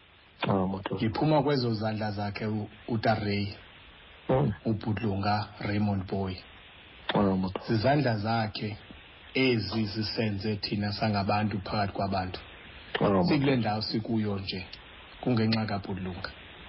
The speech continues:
Speaker 1: Mm.
Speaker 2: Ubhutlunga wasithatha ezilalini,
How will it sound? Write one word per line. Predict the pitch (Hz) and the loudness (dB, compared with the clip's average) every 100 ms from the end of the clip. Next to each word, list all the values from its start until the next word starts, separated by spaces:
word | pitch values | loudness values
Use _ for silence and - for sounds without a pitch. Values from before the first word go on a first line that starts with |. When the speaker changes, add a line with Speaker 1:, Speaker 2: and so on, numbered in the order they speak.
| - - | -18 -4
Speaker 1:
Mm. | 170 156 | 2 4
Speaker 2:
Ubhutlunga | 143 127 113 113 110 | 4 2 2 2 2
wasithatha | 107 120 - 107 117 107 - 104 113 | 4 2 0 -2 -2 -2 -2 -2 0
ezilalini, | 120 104 104 107 110 110 98 | 0 2 2 2 4 2 -2